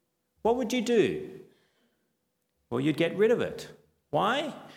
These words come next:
It's a danger to you. It's a danger to everyone around it. And ultimately, it's a danger to itself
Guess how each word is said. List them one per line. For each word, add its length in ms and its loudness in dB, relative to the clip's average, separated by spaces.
It's 140 4
a 40 4
danger 420 4
to 140 0
you. 800 2
It's 160 2
a 40 0
danger 400 4
to 500 0
everyone 420 4
around 480 4
it. 300 -2
And 100 -2
ultimately, 480 0
it's 120 -4
a 60 0
danger 360 -2
to 180 -4
itself 760 -4